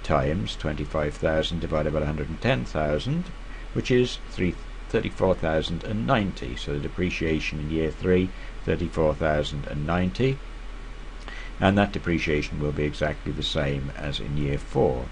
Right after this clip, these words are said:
So there we are, three different methods: straight line, reducing balance, and units of production. Three different ways of calculating depreciation.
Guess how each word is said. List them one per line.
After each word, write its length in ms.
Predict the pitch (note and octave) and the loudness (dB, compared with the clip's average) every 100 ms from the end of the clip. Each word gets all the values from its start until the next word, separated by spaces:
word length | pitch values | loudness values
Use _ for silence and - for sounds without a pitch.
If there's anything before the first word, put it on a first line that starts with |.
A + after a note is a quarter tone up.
| - - - - - - - - - | -8 4 8 12 12 12 12 12 12
So 300 | - D#2+ D2+ - | 10 8 6 4
there 180 | F#2+ A#2 | 4 6
we 160 | F#2+ | 4
are, 280 | D2+ D2+ E2 | 6 4 4
three 320 | - A2 B2 | 2 4 4
different 320 | A2 E2+ E2+ | 4 0 -2
methods: 440 | E2 D#2 D#2 D#2+ - | 0 0 2 0 0
straight 380 | - - F2+ D2 | -2 4 4 4
line, 560 | D#2+ D#2+ D#2+ E2+ F#2+ F2+ - | 2 4 2 2 0 -2 -6
reducing 500 | D2 - G2+ - D2+ | -6 0 0 0 -2
balance, 800 | D2 D2+ D2+ D2+ D2+ - - - | 2 2 4 2 -2 -4 -4 -6
and 320 | D#2 C#2+ D2 D2 | -4 -2 -2 0
units 380 | E2+ E2+ - | 0 0 -2
of 100 | C#2 | -6
production. 560 | D2 C#2+ C2+ - C2 C2 | -4 -4 -4 -6 -8 -8
Three 240 | - A#2 A#2+ | -2 0 2
different 320 | F2 E2 C#2 | 0 -4 -2
ways 400 | D#2 D2+ D2+ - | 0 2 0 -2
of 240 | - - - | -6 -8 -2
calculating 680 | D2 C#2+ D2 C#2+ C#2 D2 | -2 -2 -2 -2 -2 -4
depreciation. 840 | C#2+ - D2+ C#2 - D#2 D2 - | -4 -4 -4 -2 0 0 0 -2